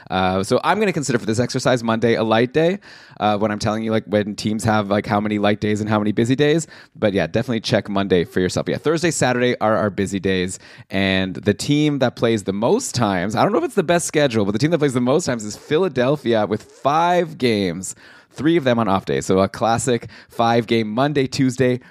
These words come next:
Thursday, Saturday, Sunday schedule. So those Flyers, they're gonna be playing a lot, and it's a good <laughs> team to have available for a schedule like this because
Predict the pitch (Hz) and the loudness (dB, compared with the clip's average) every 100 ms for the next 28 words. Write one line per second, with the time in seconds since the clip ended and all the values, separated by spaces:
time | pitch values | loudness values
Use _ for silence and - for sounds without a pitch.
0 | _ - 117 117 120 117 117 - 110 110 | _ -2 0 2 2 0 0 0 2 2
1 | 113 110 113 - 104 101 107 - 95 78 | 4 4 2 2 2 2 0 0 -2 -2
2 | 80 101 110 - 131 147 156 139 131 - | -2 0 0 0 0 2 2 0 -6 -16
3 | - - 104 120 165 175 170 160 175 165 | -20 -8 -4 0 0 -2 -2 -2 0 0
4 | 151 151 - - 131 127 127 123 - - | 0 -2 -4 -2 0 2 0 -2 -8 -2
5 | 127 135 127 110 147 220 254 - 180 - | -2 0 -2 -2 -2 -2 -2 -2 2 2
6 | 160 123 - 240 - 147 139 131 139 120 | 0 -4 -8 -12 -2 0 2 2 2 2
7 | 120 131 135 147 147 160 - - - 131 | 2 2 2 2 2 -2 -10 -10 -2 0
8 | 127 120 120 135 127 127 117 120 170 - | 0 0 2 2 2 0 2 2 0 -2
9 | - 120 123 113 113 110 110 | 0 0 2 2 2 2 -2